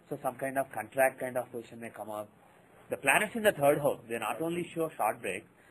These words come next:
they also show contract positions, short-term kind of placements. So during this year, during the remaining Venus Mahadasha, before March twenty-one, he may land another job or he may land a contract, but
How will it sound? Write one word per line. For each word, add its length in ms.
they 100
also 380
show 120
contract 480
positions, 340
short-term 400
kind 240
of 120
placements. 380
So 100
during 380
this 100
year, 260
during 280
the 100
remaining 440
Venus 280
Mahadasha, 520
before 280
March 220
twenty-one, 480
he 80
may 160
land 240
another 280
job 380
or 240
he 80
may 100
land 220
a 80
contract, 580
but 160